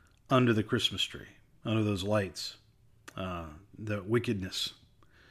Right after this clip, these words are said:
the witches, the demons, uh, couldn't reach me there.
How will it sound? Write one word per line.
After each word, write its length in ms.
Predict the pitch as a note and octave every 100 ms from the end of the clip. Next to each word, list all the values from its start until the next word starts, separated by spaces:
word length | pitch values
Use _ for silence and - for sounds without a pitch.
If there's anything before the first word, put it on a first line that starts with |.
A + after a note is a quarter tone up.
| - - - _
the 80 | A#2
witches, 560 | A2 A2+ A2 F#2+ - - - -
the 80 | G2+
demons, 560 | G#2+ G#2+ G2 F2+ - - - _ - _ -
uh, 200 | G2+ F#2
couldn't 260 | - C3+ G2+
reach 280 | G#2 G2+ -
me 80 | D#2
there. 240 | A#1+ -